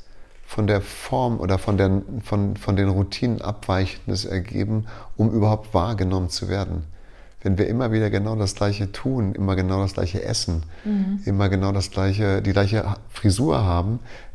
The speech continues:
Speaker 1: werden wir auf eine Art numb, also, äh, ähm, so, äh, gefühlslos dabei
Speaker 2: Mhm.
Speaker 1: auch, weil das nicht mehr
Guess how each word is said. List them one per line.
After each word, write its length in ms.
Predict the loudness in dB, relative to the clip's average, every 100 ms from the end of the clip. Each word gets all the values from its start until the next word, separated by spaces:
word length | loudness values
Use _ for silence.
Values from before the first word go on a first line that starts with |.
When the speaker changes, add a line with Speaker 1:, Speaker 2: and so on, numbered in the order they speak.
| -12 -14 -14 -12 -10
Speaker 1:
werden 540 | -8 -4 0 2 4
wir 160 | 4 4
auf 140 | 2
eine 200 | 0 0
Art 400 | 0 -2 -4 -10 -14 -18 -18 -18 -18 -20 -20 -16 -2
numb, 460 | 4 6 4 2 0
also, 300 | 0 2 2
äh, 420 | 2 2 2 0
ähm, 180 | 0 -2
so, 360 | 0 0 0 -2
äh, 200 | -4 -6 -8 -16 -18 -6
gefühlslos 680 | -4 4 4 4 2 2 4
dabei 280 | 4 6 6
Speaker 2:
Mhm. 60 | 6
Speaker 1:
auch, 80 | 2 0
weil 100 | 2
das 160 | 4
nicht 240 | 4 2 2
mehr 280 | 4 4